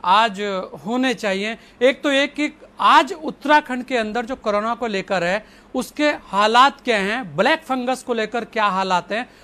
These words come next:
और कांग्रेस क्या-क्या कार्य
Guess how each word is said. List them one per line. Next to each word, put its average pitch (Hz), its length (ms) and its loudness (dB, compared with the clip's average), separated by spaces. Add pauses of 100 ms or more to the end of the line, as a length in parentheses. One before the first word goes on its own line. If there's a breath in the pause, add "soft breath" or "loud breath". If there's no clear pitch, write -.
(180 loud breath)
और 311 160 8
कांग्रेस 262 840 2 (120)
क्या-क्या 285 380 2
कार्य 240 540 2